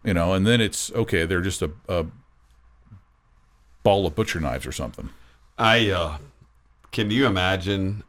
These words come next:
Speaker 2: a, uh, and I, I've said this before, especially when this twelve team playoff thing came out, but can you imagine a day in early January in which Texas Tech hosts a playoff game? The number,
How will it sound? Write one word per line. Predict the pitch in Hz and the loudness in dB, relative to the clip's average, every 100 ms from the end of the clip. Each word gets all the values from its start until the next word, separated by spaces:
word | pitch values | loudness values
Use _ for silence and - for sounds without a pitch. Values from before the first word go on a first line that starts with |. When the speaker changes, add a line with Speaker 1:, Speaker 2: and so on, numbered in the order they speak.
| - | -6
Speaker 2:
a, | 85 85 82 | -4 -2 0
uh, | 82 | 2
and | 92 | 2
I, | 95 - | 0 0
I've | 95 - | -2 -4
said | - 73 73 | -8 -8 -8
this | 71 | -10
before, | 69 - 65 73 78 | -12 -10 -8 -4 -4
especially | 82 - 92 87 | -4 -6 -4 -4
when | 76 78 | -4 -6
this | 78 | -6
twelve | - 80 76 | -4 -4 -4
team | - 82 78 82 - _ _ _ _ _ | -4 -2 -2 -4 -8 _ _ _ _ _
playoff | 101 95 85 80 | -2 0 -2 -2
thing | 82 76 | -6 -6
came | 71 82 78 | -4 -2 0
out, | 78 78 82 - | 0 -2 -4 -8
but | 69 _ _ - - | -14 _ _ -20 -20
can | - 110 | -10 -4
you | 131 | -2
imagine | 120 92 92 85 95 | 0 0 -2 -2 -2
a | 80 | -2
day | 71 82 80 80 80 82 - _ _ _ _ _ _ - _ - | -4 -2 0 0 -2 -4 -8 _ _ _ _ _ _ -20 _ -6
in | 87 78 78 - _ - | -4 -2 -4 -8 _ -6
early | 95 113 117 | -2 0 0
January | 85 78 82 80 82 76 71 67 69 69 69 - _ _ | -2 -6 -4 -2 -2 -4 -6 -8 -8 -10 -12 -18 _ _
in | 85 85 | -6 -4
which | 85 - | -6 -4
Texas | 101 90 - 90 - | -2 -2 -4 -10 -4
Tech | 87 82 - | -4 -4 -6
hosts | 80 73 - - - - | -8 -6 -8 -12 -14 -10
a | 69 | -10
playoff | - 73 69 58 - - | -8 -6 -6 -8 -10 -12
game? | 55 57 73 - _ _ _ _ _ _ _ _ _ _ | -12 -12 -14 -18 _ _ _ _ _ _ _ _ _ _
The | 95 92 | -6 -4
number, | 95 87 80 | -2 -2 -4